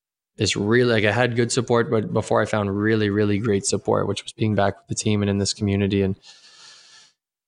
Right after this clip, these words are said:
it wa-, it was a feeling of what,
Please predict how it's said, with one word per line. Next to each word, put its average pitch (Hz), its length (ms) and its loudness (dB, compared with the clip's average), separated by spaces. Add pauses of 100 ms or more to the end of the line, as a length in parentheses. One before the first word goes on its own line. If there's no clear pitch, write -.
(1400)
it 165 80 4
wa-, 156 60 6
it 151 160 6
was 143 120 6
a 131 60 2
feeling 156 400 4
of 113 160 4
what, 110 480 2